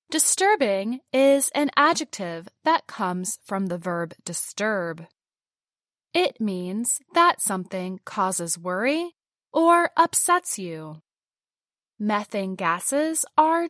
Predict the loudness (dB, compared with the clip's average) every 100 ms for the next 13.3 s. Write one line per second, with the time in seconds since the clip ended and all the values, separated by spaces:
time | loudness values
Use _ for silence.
0 | -4 -2 -2 0 0 0 -2 -6 -6 -8
1 | -4 -4 -4 -8 -8 -6 -8 -6 -6 -6
2 | -4 2 4 4 2 -4 -12 _ _ _
3 | 0 0 0 0 -2 -2 -8 -6 -2 -2
4 | -2 -2 -2 -2 -6 -18 _ 0 2 0
5 | -4 -2 -2 0 0 0 -2 -2 -4 -6
6 | -6 -6 -8 -14 _ _ 0 4 4 2
7 | -4 -6 -6 -4 -6 -8 -2 -2 -2 -4
8 | -4 -4 -6 -10 -16 -20 _ _ _ _
9 | _ _ _ _ _ _ _ 2 4 4
10 | -2 -8 -4 -2 -4 -4 -4 -4 -6 -4
11 | -4 -4 -4 -2 2 2 2 -4 -8 -12
12 | -16 _ 0 0 -4 -8 2 4 4 0
13 | -4 -8 -12